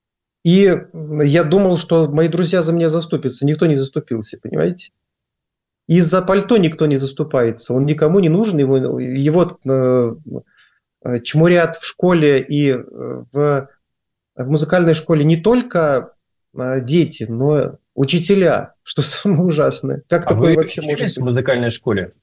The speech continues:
Speaker 2: или в художке?
Speaker 1: М?
Speaker 2: Вы учились в музыкальной школе или в художке?
Speaker 1: Меня не взяли в музыкальную школу из-за
Speaker 2: Ну,
Speaker 1: отсутствия слуха и голоса.
Speaker 2: так
Speaker 1: А потом у меня
Speaker 2: сложилось,
Speaker 1: был
Speaker 2: что
Speaker 1: двадцать пять лет регентом хора. Да, такая странная история.
Speaker 2: Ре-,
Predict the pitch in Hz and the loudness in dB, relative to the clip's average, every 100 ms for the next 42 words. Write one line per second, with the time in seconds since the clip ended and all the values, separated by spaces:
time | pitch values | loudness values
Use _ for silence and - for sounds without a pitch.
0 | - 120 - 127 113 104 - - _ _ | -4 -2 -2 0 0 -2 -6 -20 _ _
1 | _ _ _ _ _ _ _ _ _ - | _ _ _ _ _ _ _ _ _ 0
2 | 190 240 - _ _ _ - 123 127 160 | 2 2 -4 _ _ _ -4 0 0 0
3 | 226 190 131 120 131 113 110 - 190 165 | 0 0 0 0 0 -2 -2 -2 -2 0
4 | 107 95 - 104 98 - _ _ _ _ | -2 -4 -4 -4 -6 -10 _ _ _ _
5 | - 170 202 196 220 196 165 151 156 147 | 0 2 4 2 2 2 2 0 -2 0
6 | 139 131 - 120 110 110 _ _ _ _ | 0 -4 -4 -4 -4 -8 _ _ _ _
7 | - 135 160 113 190 165 160 143 - - | -6 0 2 2 2 0 -2 -2 -4 -6
8 | 180 190 175 143 143 127 120 - 120 - | -4 0 0 2 2 2 0 -4 -10 -14
9 | _ _ 151 147 151 151 156 202 170 156 | _ _ -4 -2 0 2 4 4 4 0
10 | 147 165 139 131 135 180 - 190 175 175 | 0 0 0 -2 -2 -2 -2 -4 -2 0
11 | 202 170 180 160 160 143 - 120 107 101 | 0 0 -2 -2 -4 -6 -2 0 0 -2
12 | - - 67 - _ - - 143 139 - | -8 -10 -10 -10 _ -8 -2 -2 -2 -2
13 | 160 147 143 139 - 117 117 - _ _ | -2 0 0 -2 -4 -6 -6 -12 _ _
14 | _ _ 117 117 | _ _ -2 0